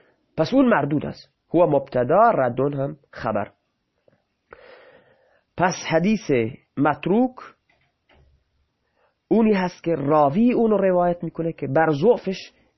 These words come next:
اجماع هست. این هم از متروک.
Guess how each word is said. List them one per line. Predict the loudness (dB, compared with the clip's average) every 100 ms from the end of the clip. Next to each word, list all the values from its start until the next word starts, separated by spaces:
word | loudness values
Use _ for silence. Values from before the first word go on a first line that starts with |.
| _ _
اجماع | -2 -2 -4 -2 -2
هست. | -4 -16 -20 -20 _ _ _ _ _ _ _ _ _ _ _ _ _ _ _ _ _ -6
این | -2
هم | 0 -2
از | -4 -6 -10 _ _ -4
متروک. | -4 0 2 2